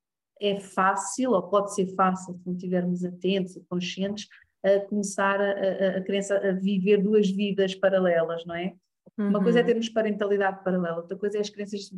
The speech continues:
Speaker 1: terem vidas paralelas. Ah, e é como se
Speaker 2: Qual é a
Speaker 1: viver-
Speaker 2: diferença, Mafalda?
Speaker 1: A diferença tem a ver com,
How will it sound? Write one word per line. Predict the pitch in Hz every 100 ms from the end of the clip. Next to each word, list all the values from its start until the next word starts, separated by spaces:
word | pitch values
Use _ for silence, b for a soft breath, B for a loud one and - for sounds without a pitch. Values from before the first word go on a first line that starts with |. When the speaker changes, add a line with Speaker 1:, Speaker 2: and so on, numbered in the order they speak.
| -
Speaker 1:
terem | 196 196
vidas | 180 208 190 202
paralelas. | 202 196 190 170 160 180 180 - _ _ _
Ah, | 185 - - 202 190 185 -
e | 202 190
é |
como | 214 208
se | -
Speaker 2:
Qual | 208
é | 202
a |
Speaker 1:
viver- | 202
Speaker 2:
diferença, | 208 - 185 175 185
Mafalda? | 180 175 - 165 165 175 _ _ _ - - -
Speaker 1:
A | 214
diferença | 202 - 240 240 269
tem | 262 254
a |
ver | 247 254 240
com, | - 226